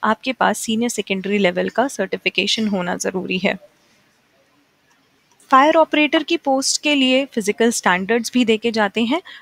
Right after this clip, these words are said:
तो अगर आप ध्यान देंगे हर एक पोस्ट डिपार्टमेंट व लेवल के हिसाब से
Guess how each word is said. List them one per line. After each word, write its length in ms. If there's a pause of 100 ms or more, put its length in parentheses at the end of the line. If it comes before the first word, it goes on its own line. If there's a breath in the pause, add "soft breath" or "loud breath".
(120 loud breath)
तो 60
अगर 200
आप 200
ध्यान 300
देंगे 360
हर 280
एक 320
पोस्ट 340
डिपार्टमेंट 600
व 60
लेवल 320
के 120
हिसाब 380
से 200